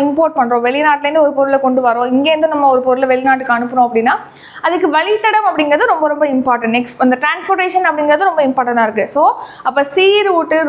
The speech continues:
ரோட் ரூட்டு, அப்புறம் ரயில் ரூட்டு, ட்ரெயின் ரூட்டு, இதெல்லாமே வந்து வழித்தடத்தை வந்து உருவாக்க இருக்கணும் அப்படிங்கிறதுக்காக, இந்தியாவை மத்திய கிழக்கு நாடுகளோட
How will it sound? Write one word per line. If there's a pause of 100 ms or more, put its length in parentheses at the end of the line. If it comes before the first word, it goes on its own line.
ரோட்
ரூட்டு, (440)
அப்புறம் (160)
ரயில்
ரூட்டு, (100)
ட்ரெயின்
ரூட்டு,
இதெல்லாமே
வந்து (160)
வழித்தடத்தை
வந்து (100)
உருவாக்க
இருக்கணும்
அப்படிங்கிறதுக்காக,
இந்தியாவை (100)
மத்திய
கிழக்கு
நாடுகளோட